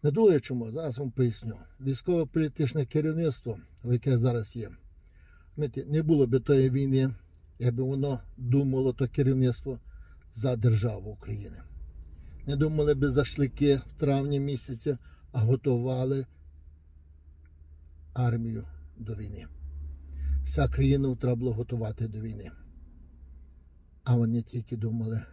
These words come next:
що, ну, я не знаю, але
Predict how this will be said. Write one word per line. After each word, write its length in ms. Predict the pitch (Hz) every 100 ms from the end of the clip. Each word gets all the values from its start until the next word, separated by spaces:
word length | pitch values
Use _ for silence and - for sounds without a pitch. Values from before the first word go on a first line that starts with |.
| _ _
що, 240 | - 120 - _ _ _ _ _ -
ну, 60 |
я 120 | 156 -
не 180 | 147 165
знаю, 320 | 147 131 110 - - - _ _ -
але 300 | 131 123